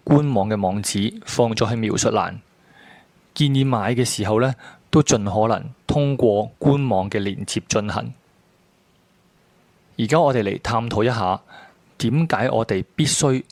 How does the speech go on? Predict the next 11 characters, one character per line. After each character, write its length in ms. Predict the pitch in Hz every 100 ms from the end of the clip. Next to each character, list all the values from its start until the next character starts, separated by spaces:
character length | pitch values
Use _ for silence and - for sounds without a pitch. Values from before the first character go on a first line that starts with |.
| - _ -
趁 340 | 131 123 120
早 220 | 110 104
收 220 | 117 135
集 100 | 131
火 500 | 98 - - 104 90
星 240 | 107 143 131
幣 140 | 101
嘅 100 | 98
理 140 | 95 98
由 160 | 98
啦。 280 | 104 110